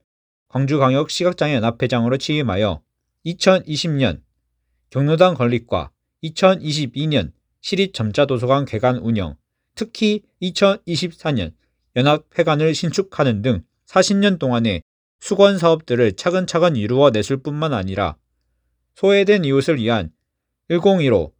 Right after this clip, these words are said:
희망의 씨앗 조직 운영, 이천이십삼 년 튀르키예 시리아 지진 피해 성금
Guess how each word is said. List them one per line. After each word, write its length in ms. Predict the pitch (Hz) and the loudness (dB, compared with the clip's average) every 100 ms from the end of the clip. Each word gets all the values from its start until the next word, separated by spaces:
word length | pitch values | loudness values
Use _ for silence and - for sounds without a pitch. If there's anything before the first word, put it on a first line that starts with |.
| _ - | _ -10
희망의 440 | 180 185 196 180 | 0 2 2 -2
씨앗 320 | - 147 82 _ _ - | 2 2 2 _ _ -8
조직 300 | 123 147 - | -4 -4 -4
운영, 240 | 139 117 92 _ _ _ _ _ | -2 -2 -4 _ _ _ _ _
이천이십삼 920 | 165 160 196 190 - 160 170 - 175 180 | -10 0 2 2 -4 -6 -6 -8 -4 0
년 220 | 127 80 _ _ _ - | 0 -2 _ _ _ -6
튀르키예 600 | 214 220 - 156 92 73 _ _ _ _ | -2 -2 -2 -2 -2 -4 _ _ _ _
시리아 420 | - 185 170 170 | -6 2 6 4
지진 380 | 165 139 160 165 | 4 -2 -4 -4
피해 240 | 185 180 | 0 0
성금 460 | 180 185 151 92 | 0 -2 -2 -6